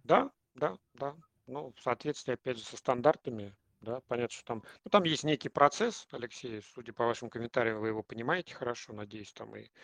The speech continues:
наши слушатели, вот, э, но как бы вот он,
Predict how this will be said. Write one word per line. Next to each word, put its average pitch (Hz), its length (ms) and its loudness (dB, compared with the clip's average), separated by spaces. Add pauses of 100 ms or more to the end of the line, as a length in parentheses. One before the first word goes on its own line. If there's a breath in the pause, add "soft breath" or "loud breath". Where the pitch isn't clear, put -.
(340 soft breath)
наши 123 260 2
слушатели, 160 560 -4
вот, 117 420 -2
э, 113 220 -2
но 135 180 -2
как 131 200 -6
бы 120 120 -4
вот - 160 -6
он, 127 200 0